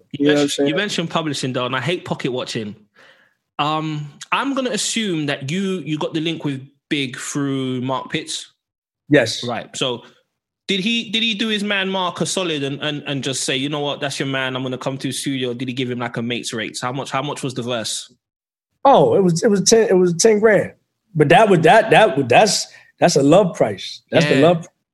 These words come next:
Speaker 2: for Big in ninety-six.
Speaker 1: He was getting, um, like he said on Kicking the Door, um, thirty, thirty G's a show.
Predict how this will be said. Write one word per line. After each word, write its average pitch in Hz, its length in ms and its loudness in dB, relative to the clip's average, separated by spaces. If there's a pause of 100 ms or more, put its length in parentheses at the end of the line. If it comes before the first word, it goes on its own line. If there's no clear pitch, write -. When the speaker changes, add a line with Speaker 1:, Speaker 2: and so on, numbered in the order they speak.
(160)
Speaker 2:
for 135 120 2
Big 185 420 8
in 151 180 6
ninety-six. 185 880 4 (280)
Speaker 1:
He 202 100 -4
was 190 120 -4
getting, 175 240 -2
um, 170 220 -2
like 185 240 -4
he 202 60 -2
said 190 160 -4
on 175 80 -4
Kicking 180 260 -4
the 175 80 -2
Door, 175 280 -4
um, 147 140 -2
thirty, 147 360 -4
thirty 190 280 -4
G's 185 220 -4
a 196 60 -6
show. 240 360 -8